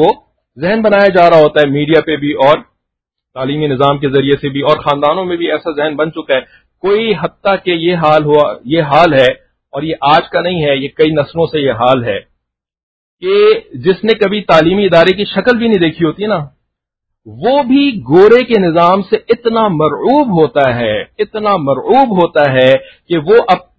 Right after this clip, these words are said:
خود نہیں پڑھ سکا اس تعلیمی نظام کے اندر وہ، لیکن he makes sure کہ اس کی اولادیں جو ہے نا، وہ بہترین اعلیٰ تعلیم حاصل کریں، لارڈ میکالے کے بنائی ہوئی بہترین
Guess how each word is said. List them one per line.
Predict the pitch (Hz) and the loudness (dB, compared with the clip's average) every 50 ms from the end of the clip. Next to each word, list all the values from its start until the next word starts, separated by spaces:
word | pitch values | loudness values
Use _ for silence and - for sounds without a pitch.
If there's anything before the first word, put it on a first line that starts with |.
| _ _ | _ _
خود | - - 262 285 254 | -8 -6 -6 -2 -2
نہیں | 254 269 302 262 - | -2 -2 -2 -2 -2
پڑھ | 240 202 196 | -2 0 0
سکا | - 185 185 185 170 160 | 0 0 2 2 0 0
اس | - - | 0 0
تعلیمی | 165 160 151 156 160 160 156 | 0 0 0 0 -2 -2 -2
نظام | 151 139 147 147 151 156 | 0 0 0 0 0 0
کے | 147 156 147 | 0 -2 -2
اندر | 147 143 151 147 | 0 0 -2 -2
وہ، | 151 165 | -2 -2
لیکن | 165 165 160 180 175 165 156 | -2 -2 -4 -6 -8 -6 -6
he | 175 165 147 147 | -6 -8 -6 -2
makes | 185 220 254 247 - - - - | 0 0 0 -2 -4 -16 -16 -8
sure | - 226 233 226 202 - 85 - _ _ _ _ _ _ _ _ _ _ _ _ _ _ _ _ _ - | 0 4 4 6 6 4 2 -4 _ _ _ _ _ _ _ _ _ _ _ _ _ _ _ _ _ -8
کہ | 180 | -6
اس | 196 180 - - | -6 -6 -4 -4
کی | 208 196 - 151 | -2 0 2 4
اولادیں | 151 156 170 185 180 208 196 | 4 4 4 4 4 2 0
جو | 170 160 156 | 2 2 2
ہے | 170 180 | 2 2
نا، | 190 185 | 2 0
وہ | 175 160 131 151 | 0 0 0 0
بہترین | 165 156 - - 156 151 160 185 202 208 214 214 - _ _ _ _ - | 0 0 0 0 0 0 2 2 0 0 -2 -4 -10 _ _ _ _ -6
اعلیٰ | 143 139 143 165 180 196 196 185 190 | -4 -2 0 2 2 2 2 2 2
تعلیم | 160 151 156 170 165 147 | 2 2 2 0 0 0
حاصل | 143 147 143 156 165 151 - 151 | 0 0 0 0 -2 -4 0 0
کریں، | 143 139 139 143 143 _ _ _ _ _ _ _ 127 | 0 0 0 -2 -6 _ _ _ _ _ _ _ -6
لارڈ | 131 143 151 151 | -2 -2 0 0
میکالے | 151 143 139 - 143 135 135 135 127 | 0 -2 0 0 2 2 2 0 0
کے | 131 | -2
بنائی | 117 113 107 104 95 87 | -2 -2 -4 -4 -6 -8
ہوئی | 85 80 - _ _ _ _ _ _ _ _ _ _ _ _ _ _ - | -10 -16 -20 _ _ _ _ _ _ _ _ _ _ _ _ _ _ -8
بہترین | 160 180 180 180 196 185 185 202 196 | -6 -6 -4 -2 -2 -2 0 -2 -2